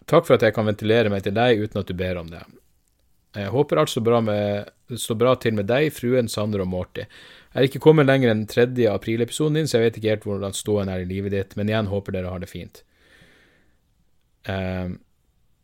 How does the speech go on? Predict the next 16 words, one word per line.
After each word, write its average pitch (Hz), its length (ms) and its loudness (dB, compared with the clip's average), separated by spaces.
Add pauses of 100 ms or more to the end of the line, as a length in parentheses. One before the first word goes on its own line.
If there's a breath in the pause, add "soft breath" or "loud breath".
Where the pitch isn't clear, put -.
(360)
og 123 80 -2
så, 147 180 2
her 131 140 6
er 123 80 4
greia, 113 260 6
så 117 140 0
jeg 123 80 4
leste 131 320 2
her, 92 260 -2 (400)
og 120 120 6
gjennom 120 280 4
hele 135 320 2
mailen 98 400 2
tenker 95 320 -4
jeg, 85 120 -6 (1600)
ok, - 120 -10